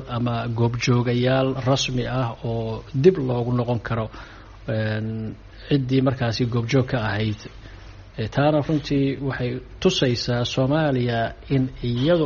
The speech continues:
ay heshiin karto, waxna qabsan karto, iyadoo aan la soo dhexgelin oo ama aysan hoggaanka u qaban shisheeyaha.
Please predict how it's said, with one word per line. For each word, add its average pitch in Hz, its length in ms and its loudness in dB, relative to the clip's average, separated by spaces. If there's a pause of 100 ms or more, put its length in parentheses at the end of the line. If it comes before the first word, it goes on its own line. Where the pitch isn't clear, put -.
ay 120 140 0
heshiin 139 400 0
karto, 156 460 -2 (540)
waxna 127 320 0
qabsan 151 400 -2
karto, 147 400 -2 (320)
iyadoo 170 360 4
aan 131 140 2
la 120 60 2
soo 131 220 2
dhexgelin 120 680 -2
oo 117 140 -2
ama 117 200 -2
aysan 117 340 -2 (180)
hoggaanka 131 460 0
u 127 80 4
qaban 110 300 -2
shisheeyaha. 104 520 -2